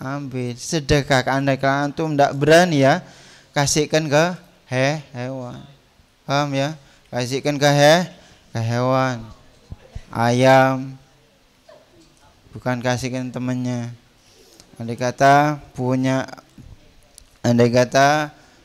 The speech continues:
nemu barang, nemu ini, menemukan barangnya orang lain, umum, umumkan. Jangan selalu pakai ini, pakai itu. Akhirnya ngefek sama ilmu, ilmunya.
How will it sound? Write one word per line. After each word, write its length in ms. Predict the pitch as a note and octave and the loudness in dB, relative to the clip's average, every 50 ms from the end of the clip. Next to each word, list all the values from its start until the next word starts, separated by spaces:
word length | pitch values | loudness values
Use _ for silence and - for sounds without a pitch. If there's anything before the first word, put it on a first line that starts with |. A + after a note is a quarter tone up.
| _ _ _ - | _ _ _ -8
nemu 320 | B2 B2+ B2+ C3 C3+ C3 | -4 -2 0 0 0 2
barang, 680 | A#2+ B2 C3+ C3+ C3 C3 C#3 C#3 C#3 C#3 C#3 C#3 C#3 C#3 C#3 C#3 C3+ C3+ - | 2 4 4 4 4 6 6 6 6 6 6 4 2 0 -4 -8 -12 -14 -12
nemu 280 | - B2 B2 B2+ C3 C3+ C3+ | -10 -8 -6 -4 -4 -4 -4
ini, 640 | C3+ C3+ C#3 C#3 C3+ C3+ C#3 C#3 C#3 C#3 C#3 C#3 C#3 C#3 - _ _ _ _ _ _ _ _ _ _ _ _ - | -4 -4 -4 -2 -2 -2 -2 -2 -2 -2 -4 -6 -8 -12 -20 _ _ _ _ _ _ _ _ _ _ _ _ -10
menemukan 840 | B2 B2 B2 B2+ B2+ B2+ B2+ C3 C3+ C3 C3 C3 C3 B2+ B2 B2 A#2 C#3 | -6 -4 -4 -2 -2 -2 -2 0 0 2 2 2 2 0 -4 -6 -4 -2
barangnya 480 | C3+ B2+ B2+ C3 C3 B2+ C3 C3 C3 | 0 2 2 2 0 0 0 0 0
orang 240 | B2+ B2 B2 B2 A#2+ | 0 0 -2 -2 -2
lain, 340 | A#2 A#2 A#2+ C3 D3 D#3+ F3+ F3+ E3 - _ _ _ | -2 -2 -2 -2 -4 -4 -6 -10 -14 -18 _ _ _
umum, 480 | - B2 B2 B2 B2+ B2+ C3 D3 F3 F#3 - - _ _ _ _ _ _ - | -4 -2 0 2 2 2 2 0 -2 -6 -12 -18 _ _ _ _ _ _ -10
umumkan. 640 | A#2+ A#2+ B2 B2 B2+ B2 - - B2 A#2+ A#2+ A2+ A2+ A#2+ - - | -6 -4 -4 -4 -6 -8 -10 -12 -10 -10 -10 -12 -14 -18 -20 -12
Jangan 560 | - B2+ A#2+ A#2+ B2 C3 C#3 D3+ D3+ D3+ D3 C3+ - - - _ _ _ _ _ _ _ | -8 -6 -6 -6 -6 -6 -6 -6 -6 -6 -8 -12 -16 -18 -20 _ _ _ _ _ _ _
selalu 320 | - - B2 B2 B2 B2 A2+ | -8 -6 -4 -4 -4 -4 -4
pakai 480 | - A#2 A#2 A2+ - C#3 C#3 G#2 - | -2 -2 -2 -2 -2 -2 -2 -2 -4
ini, 160 | B2+ B2 B2 - | -6 -6 -6 -4
pakai 500 | B2 A#2+ A2+ C3 C3+ C3 C3 C3+ D3+ C#3+ | -4 -4 -2 -2 -2 -2 -2 -4 -4 -6
itu. 560 | C#3 - _ _ _ _ _ _ _ - A#2+ A#2 A2+ - | -10 -16 _ _ _ _ _ _ _ -20 -18 -18 -12 -6
Akhirnya 480 | - C3 C3 - E3 F3+ F3+ F#3+ F3 E3 | -4 -4 -2 -2 -2 -2 -2 -2 -2 -2
ngefek 480 | E3 E3 E3 D#3+ D3+ - F3+ E3+ E3+ | -2 -2 -2 -2 0 0 0 0 0
sama 320 | - D3+ C#3 C3+ C3+ C#3+ D3 | 0 0 2 2 2 2 2
ilmu, 480 | C#3 C#3+ C#3 C3 C3+ C#3 D3 F3+ G3 - - - - _ _ _ _ | 2 2 2 2 2 2 0 0 -4 -8 -14 -20 -20 _ _ _ _
ilmunya. 560 | - B2+ B2 A#2+ A#2+ A#2+ A#2+ A#2+ A#2 A2+ A2+ | -6 -6 -6 -4 -6 -8 -8 -10 -10 -12 -14